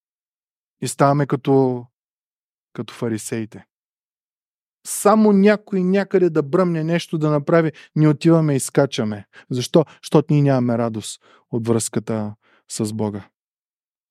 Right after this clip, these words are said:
Може би защото минали сме по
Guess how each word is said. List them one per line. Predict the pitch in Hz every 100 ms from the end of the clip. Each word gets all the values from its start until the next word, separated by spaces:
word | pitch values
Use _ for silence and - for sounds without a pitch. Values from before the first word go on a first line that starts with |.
| _ _ _
Може | 127 143 151
би | 151
защото | 135 - 165 151 156 - _ _ _ _ _ _ _ _
минали | - 165 170 165
сме | 151 - 151
по | - 147 143 135